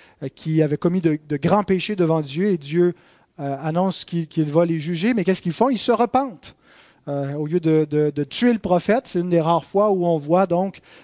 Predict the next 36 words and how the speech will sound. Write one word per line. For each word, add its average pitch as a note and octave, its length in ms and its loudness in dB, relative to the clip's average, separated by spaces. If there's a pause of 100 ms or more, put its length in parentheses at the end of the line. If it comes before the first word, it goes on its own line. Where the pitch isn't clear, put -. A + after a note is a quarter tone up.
(120)
même D#3+ 160 -4
des D#3+ 120 2
païens, G3+ 600 0
parce D#3+ 140 -6
que E3 100 -4
l'Esprit E3 320 -2
de F3 80 2
Dieu D#3+ 220 -2
est F3 60 4
répandu E3 420 0
sur E3+ 260 -2
eux, A3 140 2 (320)
hein, E3+ 180 -2
une E3 100 -2
espèce E3+ 300 0
de E3 80 0
réveil G3 500 2
chez G3 160 -4
les F#3 140 -2
Ninivites, F#3+ 540 2 (400)
et G3 80 4
ils G3 60 2
se A#3 120 -2
repentent A#3+ 580 0 (180)
en G#3 180 2
jeûnant, A3+ 680 2
hein, G3 200 0
même A3+ 240 0
les G#3+ 280 2
animaux C#4 480 2 (140)
devaient F3+ 540 2 (760)
pas B3 140 2
manger G#3+ 300 2
d'herbe, G3+ 320 2
pas G#3+ 120 2
boire, F#3 600 0